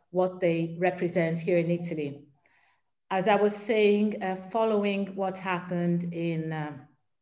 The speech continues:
in, uh, in, in, to George Floyd, um, we ha-, we had all the movements. For example, here in Rome, uh, an important thing that took place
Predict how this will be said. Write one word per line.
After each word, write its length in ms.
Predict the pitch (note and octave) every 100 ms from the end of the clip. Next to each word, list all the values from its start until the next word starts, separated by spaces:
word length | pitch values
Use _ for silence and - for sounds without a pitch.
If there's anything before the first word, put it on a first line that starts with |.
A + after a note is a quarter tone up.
| _ _ _ - - -
in, 300 | F3+ E3 E3
uh, 500 | D#3 D3 D3 C#3+ C3 -
in, 480 | F3 E3 E3+ D#3+ -
in, 220 | F3+ F3+ -
to 100 | F3+
George 300 | F3+ E3+ E3
Floyd, 600 | - G3 F3 F3+ A#3 - - - _ _ _ _ _
um, 840 | F3+ F3 E3+ E3+ E3 D#3+ D#3+ D#3+ -
we 180 | F#3 F#3+
ha-, 140 | G3 G3+
we 140 | G#3
had 360 | A3+ G#3+ F#3 - - _
all 200 | - A#3+
the 80 | A#3+
movements. 480 | G#3+ G#3+ G3+ F#3 F3
For 100 | F3+
example, 480 | F#3 F#3 G3+ G3+ G3+
here 300 | F#3+ A3+ G#3+
in 180 | G3+ F#3+
Rome, 480 | F#3 G3 A#3+ B3 - - _ _ _
uh, 40 | F3+
an 340 | F3+ E3+ F#3+
important 640 | G3 G3 A3+ A3 A3 G#3
thing 220 | - G3 F3
that 160 | E3+
took 300 | - G#3+ -
place 520 | F#3+ F3+ F#3 - -